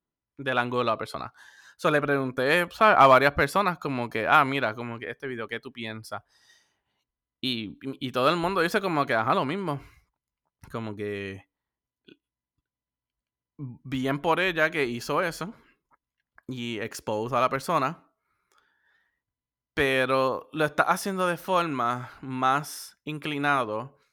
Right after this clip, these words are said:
a, eh, ¿sabe?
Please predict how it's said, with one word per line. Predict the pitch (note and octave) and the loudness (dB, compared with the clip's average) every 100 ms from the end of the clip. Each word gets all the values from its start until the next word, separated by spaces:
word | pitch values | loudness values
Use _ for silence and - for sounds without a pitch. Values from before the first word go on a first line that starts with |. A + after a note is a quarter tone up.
| _ _ _ _ _ - | _ _ _ _ _ 0
a, | B2 A#2+ A#2 A2+ A2+ A2 A2 A#2+ _ _ _ _ _ _ _ _ _ - | 2 4 4 2 0 -2 -4 -10 _ _ _ _ _ _ _ _ _ -6
eh, | B2+ B2 - | -6 -6 -10
¿sabe? | - C3 B2 A2+ A2 | 2 4 6 4 0